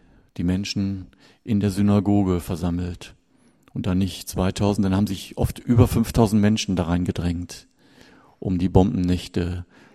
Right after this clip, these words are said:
zu überstehen. Und, äh, die, mit diesem Sauerstoffgehalt, der dann noch sein konnte in der Synagoge, haben sie dann überlebt. Und wenn sie draußen gewesen wären, dann hätten sie,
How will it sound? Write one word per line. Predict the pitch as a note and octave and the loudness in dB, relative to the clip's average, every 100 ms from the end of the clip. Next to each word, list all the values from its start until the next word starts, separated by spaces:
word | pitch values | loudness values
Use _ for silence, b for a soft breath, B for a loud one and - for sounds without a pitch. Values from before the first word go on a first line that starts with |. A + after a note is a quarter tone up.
| b b | b b
zu | - | -4
überstehen. | - - - - F#2 G2 F#2 E2+ E2 B B B B B B B | 0 0 0 -2 0 2 0 -4 -10 B B B B B B B
Und, | - F2 F2 - | -6 -4 -4 -4
äh, | F2+ E2+ E2+ E2+ F2 | -4 -4 -6 -8 -12
die, | - | -12
mit | - - F#2+ | -6 -2 -2
diesem | F#2+ F2+ F2+ F2 F2 | -2 -2 0 0 -2
Sauerstoffgehalt, | - F#2 F#2 F2 - - F#2 F#2 F#2 | -2 0 0 0 -4 -4 -2 -2 0
der | G2 | -2
dann | F2+ F2+ | 0 -2
noch | F2+ | -4
sein | F2+ F#2 G2+ | -2 0 2
konnte | G#2 G2 | 2 0
in | G#2 F#2+ | 0 -2
der | F2+ | -2
Synagoge, | F2+ F#2+ F#2 F#2+ F#2 F2 B B B B B B B B B | -2 -2 -2 -4 -4 -8 B B B B B B B B B
haben | F#2+ F#2+ | -2 0
sie | |
dann | F#2+ F#2+ | 0 0
überlebt. | F#2 F#2+ A2 F#2+ - - - - - | 2 6 6 4 -2 -10 -16 -16 -6
Und | G2 | -2
wenn | F2+ | 0
sie | |
draußen | F#2 F#2 G#2 A#2+ | 4 8 8 10
gewesen | G#2 G#2 G2+ G2 | 8 8 6 6
wären, | G#2 G#2 G#2+ G#2+ G#2 B B B B | 4 4 2 2 -2 B B B B
dann | G2+ F#2+ | -2 -2
hätten | G#2 B2 | -2 -2
sie, | F2+ F#2+ F#2+ F2+ | -2 -2 -4 -6